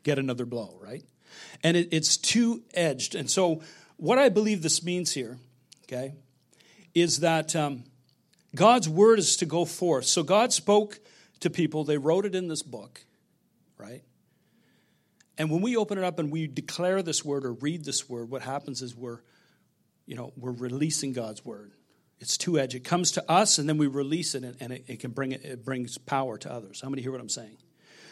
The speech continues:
So God's word is two-edged. Now, f-, Second Peter chapter one, verse twenty and twenty-one says this,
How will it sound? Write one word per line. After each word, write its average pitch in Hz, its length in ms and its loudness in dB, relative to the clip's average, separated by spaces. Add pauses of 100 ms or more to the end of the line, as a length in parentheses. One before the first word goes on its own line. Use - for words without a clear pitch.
(180)
So 160 160 2
God's 190 280 8
word 180 220 6
is - 140 2
two-edged. 147 400 0
Now, 160 80 4
f-, - 260 -4
Second 247 380 4
Peter 208 240 4
chapter 185 400 4
one, 165 300 2
verse 147 260 0
twenty 160 480 -2 (500)
and 139 100 -6
twenty-one 143 500 -2
says 139 320 -2
this, - 380 -6